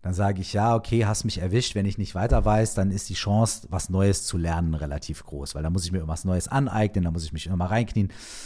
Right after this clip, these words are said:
Also ich kann was Neues lernen, wenn ich nicht weiter weiß. Aha, okay. Und dann stellst du die Frage nochmal.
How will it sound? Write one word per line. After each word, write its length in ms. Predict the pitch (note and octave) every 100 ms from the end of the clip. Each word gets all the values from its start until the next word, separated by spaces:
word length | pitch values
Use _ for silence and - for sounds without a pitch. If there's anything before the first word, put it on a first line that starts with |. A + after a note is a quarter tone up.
| - -
Also 280 | A2+ C3 A#2+
ich 140 | -
kann 180 | - B2+
was 160 | B2 -
Neues 300 | F#2+ F#2+ -
lernen, 220 | D2 C2+
wenn 60 |
ich 80 | C2+
nicht 140 | D2+ C#2
weiter 160 | C#2
weiß. 140 | C2+ -
Aha, 480 | G#2 F#2 B2 - - -
okay. 380 | - C3 F2+ D#3 - - - - - -
Und 80 | -
dann 80 | F#2+
stellst 200 | F#2+ -
du 40 |
die 60 | F2
Frage 180 | D#2 F#2+
nochmal. 240 | D3 -